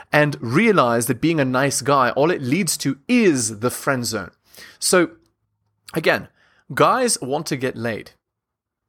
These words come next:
And even if a guy is a good person, even if he is nice,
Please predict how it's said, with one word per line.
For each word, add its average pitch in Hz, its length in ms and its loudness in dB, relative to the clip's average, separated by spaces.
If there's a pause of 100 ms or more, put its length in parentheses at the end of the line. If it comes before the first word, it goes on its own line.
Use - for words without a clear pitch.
(640)
And 202 260 0
even 254 360 2
if 226 180 0
a 196 80 2
guy 165 400 2
is 180 200 0
a 160 60 0
good 135 400 0
person, 156 500 0
even 156 200 -6
if 190 80 -8
he 185 80 -8
is 147 280 -2
nice, 120 540 -4